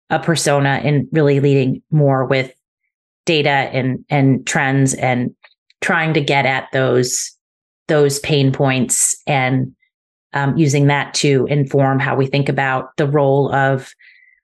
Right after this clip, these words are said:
claims that we can make and how those claims come to life for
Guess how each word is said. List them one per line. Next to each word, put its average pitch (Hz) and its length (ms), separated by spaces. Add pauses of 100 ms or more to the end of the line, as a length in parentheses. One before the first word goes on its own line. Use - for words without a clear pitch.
claims 156 280
that 135 140
we 143 100
can 147 200
make 135 440 (240)
and 139 680 (1000)
how 170 160
those 143 180
claims 143 320
come 139 180
to 135 100
life 127 300
for 131 560